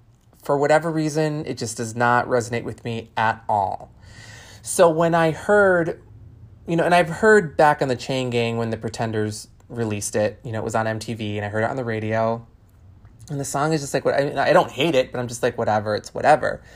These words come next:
But Morrissey's version is so fun. It's so good, and fun. You know, I love the studio version. I love it when he does it live. And I'm actually, like, toe tapping to it and dancing along, and I'm like, "Wow, it really is a good song." So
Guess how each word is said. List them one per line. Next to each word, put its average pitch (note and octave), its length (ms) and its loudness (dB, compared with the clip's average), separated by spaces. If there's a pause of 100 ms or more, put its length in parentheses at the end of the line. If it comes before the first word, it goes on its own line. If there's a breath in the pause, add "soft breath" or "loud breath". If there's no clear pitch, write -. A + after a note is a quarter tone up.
(480 loud breath)
But - 160 4
Morrissey's F#3 540 2
version G#3+ 400 0
is - 160 -2
so F3 420 4
fun. B2 460 0
It's E3 120 -6
so G3+ 220 4
good, D3+ 500 4 (360)
and C3 220 -2
fun. F#3 440 0 (460 loud breath)
You E3 120 0
know, D#3 120 4
I C3+ 120 2
love B2+ 280 2
the C#3+ 40 -10
studio C#3+ 340 -4
version. D#3 460 -4
I C3 120 -2
love A#2+ 240 4
it - 100 -2
when C#3 120 -4
he C#3 80 -6
does B2+ 240 -2
it B2+ 120 -4
live. A#2 640 0 (400 loud breath)
And D#3 140 4
I'm D#3+ 140 4
actually, F#3 320 2
like, D#3+ 220 2
toe D#3+ 200 4
tapping F3 440 0
to F3 200 -2
it D#3+ 100 4
and A2+ 260 -6
dancing C#3+ 360 -4
along, C#3+ 260 -2
and D#3 80 0
I'm D#3 80 0
like, D#3 180 -2
"Wow, G#3+ 220 2
it D3+ 80 2
really F#3 320 2
is F#3 140 -4
a G3+ 60 0
good E3+ 160 -4
song." A#2 360 -2
So D3+ 420 4